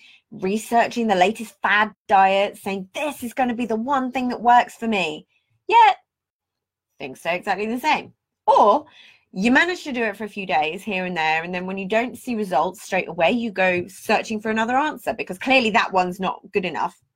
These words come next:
and that didn't work for you. Work in inverted commas. Yeah, you, you're looking for that one thing that is going to finally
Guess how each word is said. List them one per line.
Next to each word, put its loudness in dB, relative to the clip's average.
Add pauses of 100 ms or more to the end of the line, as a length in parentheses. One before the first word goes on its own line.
(140)
and -4
that 2
didn't -6
work 2
for -18
you. -12 (460)
Work -6
in -10
inverted -6
commas. -10 (800)
Yeah, 2
you, -2
you're 0
looking -2
for -2
that 0
one 0
thing -2
that -6
is -12
going -6
to -12
finally 2